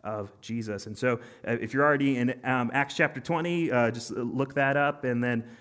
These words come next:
um, but if you don't, you can follow along on the screen. We'll be in verse twenty-two, just a couple verses. In verse twenty-two, of chapter twenty. I'll just give a little context. Uh, Paul is in the city of Ephesus, and he,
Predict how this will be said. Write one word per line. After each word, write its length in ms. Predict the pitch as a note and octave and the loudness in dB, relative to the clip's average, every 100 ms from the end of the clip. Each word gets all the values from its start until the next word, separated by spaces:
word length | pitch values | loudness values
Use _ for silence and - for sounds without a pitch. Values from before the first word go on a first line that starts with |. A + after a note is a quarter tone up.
| - | -6
um, 320 | A#2+ A2+ A2 - | -2 0 -2 -2
but 120 | B2+ | -2
if 80 | B2 | -2
you 80 | B2 | 0
don't, 220 | B2+ A#2+ | 0 0
you 80 | A#2 | -2
can 100 | A2 | 0
follow 280 | B2 A2+ | 2 2
along 280 | A2 A2+ A2+ | 2 2 2
on 120 | A2+ | 0
the 60 | A2 | -2
screen. 400 | - C3 C3+ C3 | -4 -2 0 2
We'll 100 | A#2 | 0
be 340 | A2 A#2+ A#2+ A#2+ - | 0 0 -2 -6 -8
in 160 | A#2+ A2+ | -4 -2
verse 340 | A#2+ B2 - | 0 -2 -6
twenty-two, 840 | - C#3+ C#3+ B2+ - B3+ B2 C#3 - | -4 -2 -2 -4 -4 0 0 0 -6
just 180 | - C#3+ | -8 -6
a 40 | C#3 | -2
couple 260 | D#3 E3+ | -2 0
verses. 540 | B2 A2 - C#3 D#3+ - _ _ - | 0 0 -2 -6 -8 -16 _ _ -8
In 120 | A#2 A2+ | -4 -2
verse 220 | C3+ - | -4 -4
twenty-two, 640 | D3 C3+ C3+ - C3 B2+ C3 - - - | -2 -2 -2 -2 0 -2 -4 -20 -14 -8
of 140 | A2+ | -4
chapter 340 | - C3 C3+ | 0 0 0
twenty. 440 | C3+ C#3 A#2 A#2 B2+ | -4 0 0 2 0
I'll 140 | A#2+ | -2
just 160 | A#2+ - | -2 -2
give 140 | C3+ | 0
a 60 | B2 | 2
little 220 | B2+ C#3 | 2 0
context. 760 | C#3 D#3 D3 A#2+ A2+ A#2 - - - - | 0 0 0 2 0 0 -8 -16 -18 -2
Uh, 180 | A2+ A#2 | 0 0
Paul 360 | - C#3+ D3 | 2 2 4
is 180 | B2+ B2+ | 2 2
in 160 | C3 B2+ | 2 0
the 100 | A#2 | -2
city 440 | - D3 C3 B2+ | -2 -2 0 -2
of 160 | A#2+ A2+ - | -4 -6 -4
Ephesus, 720 | D3 C3+ A2+ A#2+ D3+ - - - - - | -4 -4 -4 -4 -4 -6 -16 -20 -18 -6
and 200 | B2 B2 | -4 -2
he, 240 | C#3 C3+ | 0 -2